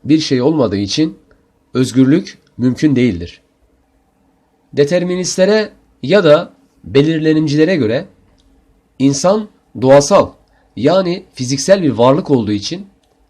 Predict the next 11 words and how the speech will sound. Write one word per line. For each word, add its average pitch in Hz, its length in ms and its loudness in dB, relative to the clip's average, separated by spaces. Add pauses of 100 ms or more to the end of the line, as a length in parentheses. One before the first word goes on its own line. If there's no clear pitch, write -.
zorunlu 131 460 -2
olarak 170 460 -4 (760)
doğanın 139 400 2
yasalarına 120 560 -2
bağlı 135 260 0
olması 120 380 -2
nedeniyle 127 520 -2 (680)
özgür 135 340 0
olması 147 600 -4 (320)
mümkün 131 420 -2
değildir. 98 460 -4